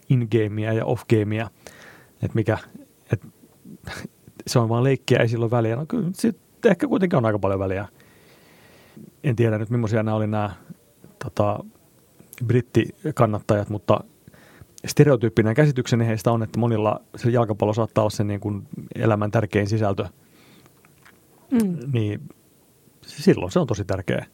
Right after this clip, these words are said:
Speaker 1: Tietenkään ei pitäisi tehdä, niin kuin uhata tappaa ketään, mutta, mutta tota
Speaker 2: Identiteetin rakennusaine.
Speaker 1: Niin, si-, sitäkin, mutta tota, myös semmoisen niin kuin tapa toteuttaa itseään, niin se olemme jo niin kuin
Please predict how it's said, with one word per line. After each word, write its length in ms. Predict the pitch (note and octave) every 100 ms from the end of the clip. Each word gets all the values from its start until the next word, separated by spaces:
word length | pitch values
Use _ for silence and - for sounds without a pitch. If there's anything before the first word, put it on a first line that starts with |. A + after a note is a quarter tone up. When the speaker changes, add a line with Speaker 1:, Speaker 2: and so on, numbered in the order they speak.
| _ _ _ - - _ _
Speaker 1:
Tietenkään 300 | A2 F2+ -
ei 40 |
pitäisi 280 | G#2+ - - - G3 F#3+ D3
tehdä, 160 | - G2+ B2
niin 100 | A2
kuin 140 | -
uhata 320 | - G#2+ A2+
tappaa 340 | G#2+ C3 - F#3+
ketään, 280 | G2+ F#2+ G2
mutta, 340 | G2 - - - - - - - - -
mutta 220 | G#2 -
tota 340 | G#2 G2+ A2 G2+ - - - - - -
Speaker 2:
Identiteetin 720 | A3 A3 G3+ G3+ G3+ G3 G3+
rakennusaine. 760 | G3 - E3 F3+ F3 F3 F3 F3+ - - _ _ _ _ - -
Speaker 1:
Niin, 260 | E3+ A#2 - _ -
si-, 140 | - D3
sitäkin, 460 | D3 D3 A#2 E3+ A#2
mutta 240 | G#2+ -
tota, 320 | A2 A2+ A#2 -
myös 260 | - B2+ -
semmoisen 300 | B2 A#2 A#2+
niin 140 | A#2
kuin 400 | A2+ A#2 A#2 - - _ -
tapa 200 | C#3 B2
toteuttaa 500 | C#3 B2+ A2+ - G2+
itseään, 340 | G#2+ - G2+ G2
niin 80 |
se 120 | G#2 - - - - - - - - -
olemme 260 | B2 A#2 A#2
jo 140 | A#2
niin 100 | G#2+
kuin 200 | A#2+ A2